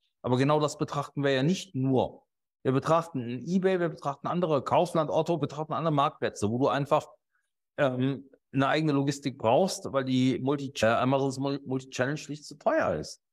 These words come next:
Und auch dann nützt es dir nichts. Was nützt es dir, wenn, wenn, wenn, wir alle kennen das. Multi-Channel-Orders werden hinten angestellt, wenn Peak-Season sind. Da hast, da bist du, bist du über deinen anderen Channels, bist du in den Hintern gekniffen. Weil einfach Amazon nicht auf den Quark kommt.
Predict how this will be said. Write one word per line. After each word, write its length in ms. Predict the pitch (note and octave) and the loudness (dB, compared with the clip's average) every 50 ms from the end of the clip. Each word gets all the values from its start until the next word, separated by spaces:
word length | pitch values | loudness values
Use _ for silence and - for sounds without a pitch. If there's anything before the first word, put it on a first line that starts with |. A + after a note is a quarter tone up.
| _ _ _ - | _ _ _ -2
Und 80 | C3 C3+ | 0 0
auch 60 | C#3 | 2
dann 180 | C3 D3+ D3+ | 2 2 2
nützt 220 | F#3 A#3+ - - - | 0 0 -2 -4 -10
es 100 | B3+ - | -6 -4
dir 120 | - D3+ | -2 -2
nichts. 160 | A#2+ A2 G2+ | -2 -2 -4
Was 120 | A2 - - | -6 -6 -6
nützt 220 | E3+ F#3+ - - | -6 -6 -6 -8
es 120 | F#3 - - | -12 -8 -2
dir, 460 | E3 E3+ E3+ E3 E3 D3+ G2+ - - C#3 | 2 4 4 6 6 4 2 2 0 0
wenn, 420 | D3 D3+ D3+ D3+ C#3+ G2+ - C3 | 0 0 0 0 -4 -4 -4 -2
wenn, 420 | D3 D3 D3 D3 C3 - - - _ - | -2 0 0 -2 -4 -8 -10 -14 _ -10
wenn, 320 | A#2 A#2 A2+ G#2+ G2+ G#2+ | -8 -6 -6 -6 -6 -4
wir 120 | A2+ F2+ | -2 0
alle 140 | - A2+ A#2 | 0 0 0
kennen 300 | - - C3 G3+ C#4+ D#4+ | 0 2 2 4 4 4
das. 340 | D4 C#3+ A2+ G#2 - - - - - _ _ _ _ _ - | 4 4 2 2 -2 -8 -14 -18 -20 _ _ _ _ _ -2
Multi-Channel-Orders 880 | C3 C3 C#3+ D3 C#3 - - B2+ C3+ D#3 F3 D3 D#3+ F#3+ G3 F#3 - - | 2 2 2 2 2 2 2 2 2 4 2 4 4 2 2 0 0 0
werden 140 | D#3+ D3 C3 | 0 2 2
hinten 280 | A#2+ D3 E3 C3+ - | 2 0 -2 -2 -4
angestellt, 680 | F2+ E2 G#2 A#2 B2 A#2+ - - F3+ G#3 C#4 D#4+ - - - - _ _ _ _ _ _ _ _ - | -4 -2 0 0 0 0 2 2 4 4 4 2 -2 -6 -12 -20 _ _ _ _ _ _ _ _ 0
wenn 120 | B2+ B2 | 2 4
Peak-Season 520 | A#2+ B3+ C4+ - - - C#4 B3+ D#3 B2 G#2+ | 4 4 4 4 2 2 2 4 4 2 0
sind. 360 | F#2+ G2+ G2 F2+ F#2 - - _ - | 0 -2 -2 -2 -4 -8 -14 _ -2
Da 140 | B2+ - - | 0 0 2
hast, 240 | A#2+ A2+ - - | 0 -2 -2 0
da 60 | C3 A2+ | 0 2
bist 260 | - D3 C#3+ - - | 2 2 0 -2 -4
du, 200 | D3+ D3 D3 D3 | -6 -4 -4 -2
bist 260 | A#2 C#3+ C#3 - - | 0 0 0 0 2
du 100 | D#3 D3+ | 2 4
über 140 | C3 B2 B2+ | 4 4 4
deinen 240 | A#2+ B2 A#2+ A#2+ A#2 | 4 4 4 2 0
anderen 340 | A2 A2+ A#2+ B2+ D3 D3 - | 0 0 -2 -2 -2 -4 -4
Channels, 460 | - A#2+ G#2+ G2 A2 C3 B2+ - - | -4 -4 -4 -2 -2 -4 -4 -4 -6
bist 220 | - G#2+ - - | -6 -6 -6 -6
du 60 | A2+ F#2 | -6 -4
in 80 | G2+ | -2
den 100 | A2+ A#2+ | 0 0
Hintern 300 | D#3 A3 C4 D#4 D4 C#4+ | 2 2 2 2 2 2
gekniffen. 540 | C4 A3 - - C3+ G2+ - - F#2 E2 - _ _ _ _ _ _ _ _ _ _ _ _ _ - | 0 -2 -2 -4 -4 -4 -4 -4 -8 -10 -12 _ _ _ _ _ _ _ _ _ _ _ _ _ 0
Weil 120 | B2+ C3+ | 2 2
einfach 260 | C#3 D3 C3 C#3 C#3 C3 | 4 2 2 0 0 0
Amazon 360 | B2 A#2 A#2 A2 G2+ A2+ A#2+ | 2 2 2 2 4 4 4
nicht 160 | B2 A#2 A#2+ | 4 4 4
auf 60 | G#2+ | 2
den 100 | A2+ B2+ | 2 0
Quark 300 | - - G#3+ B3 D4+ - | 0 2 2 0 2 0
kommt. 320 | - C#3 F#2 F2+ E2+ F3 | -2 -2 -2 -2 -6 -10